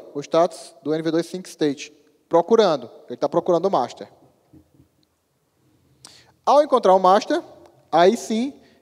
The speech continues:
ele informa que tá sincronizado, ele informa a identificação do master, e aí, a partir desse momento, os clientes começam a se conectar, tá?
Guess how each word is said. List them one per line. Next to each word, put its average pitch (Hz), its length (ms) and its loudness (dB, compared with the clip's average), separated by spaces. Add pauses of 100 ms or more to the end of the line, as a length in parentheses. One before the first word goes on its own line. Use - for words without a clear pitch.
(160)
ele 196 280 4
informa 202 460 0
que 208 120 -8
tá 165 160 2
sincronizado, 214 880 -2 (400)
ele 214 320 4
informa 185 880 2 (460)
a 170 240 2
identificação 180 600 -2
do 185 160 -4
master, 220 520 -2 (460)
e 226 80 0
aí, 226 260 4
a 226 80 2
partir 220 200 -4
desse 220 140 -6
momento, 208 300 -4
os 220 80 -14
clientes 202 240 -6
começam 180 480 0
a 180 100 4
se 185 160 -8
conectar, 170 560 -2 (440)
tá? 190 240 2